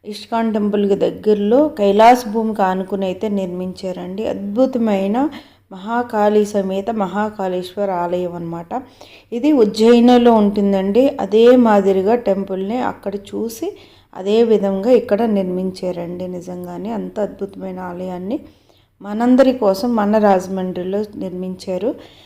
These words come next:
దీని విశిష్టత ఏమిటి అంటే, శ్మశానంలో దహనం జరిగిన తర్వాత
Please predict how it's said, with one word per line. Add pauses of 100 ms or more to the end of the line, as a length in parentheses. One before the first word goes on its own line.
(180)
దీని
విశిష్టత
ఏమిటి
అంటే, (1500)
శ్మశానంలో (120)
దహనం
జరిగిన
తర్వాత